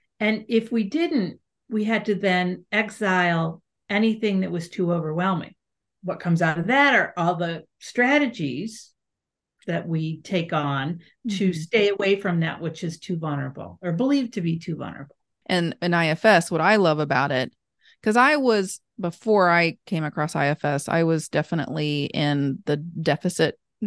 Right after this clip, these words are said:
Speaker 2: type of model where, again, positive intention of, like, wanting to help people, you know, not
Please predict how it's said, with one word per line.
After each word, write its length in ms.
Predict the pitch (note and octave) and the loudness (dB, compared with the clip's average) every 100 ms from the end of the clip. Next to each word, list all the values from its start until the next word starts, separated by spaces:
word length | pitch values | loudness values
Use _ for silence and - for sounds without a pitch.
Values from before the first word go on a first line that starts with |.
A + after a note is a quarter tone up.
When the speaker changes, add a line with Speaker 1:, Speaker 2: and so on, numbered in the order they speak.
| G#3+ - | -8 -6
Speaker 2:
type 320 | G3 D#3+ - | 0 0 0
of 200 | D3+ E3 | -2 0
model 460 | E3+ D#3+ D#3+ D#3+ D#3 | 2 4 4 4 4
where, 360 | D3 C#3 D3 _ - - _ _ | 2 2 0 _ -20 -20 _ _
again, 420 | A3 G#3+ F#3 E3 - - | 0 2 2 0 -4 -4
positive 480 | F#3+ F#3+ G#3 G3 F3+ | 0 0 2 0 0
intention 600 | E3+ F3+ D#3+ F3+ G#3 A3+ | 0 0 -2 0 2 2
of, 240 | D#3 - | 0 -2
like, 200 | D#3+ - | -4 -2
wanting 320 | D#3+ D#3 D#3 | -2 0 0
to 80 | D3+ | -2
help 260 | E3 D3+ - | -2 -4 -4
people, 640 | E3+ D#3+ D#3 D#3 D3+ C#3+ _ - | -6 -2 2 4 4 0 _ -2
you 120 | C4 | 2
know, 180 | G#3 G3+ | 4 4
not 360 | F#3 E3 E3+ | 4 2 2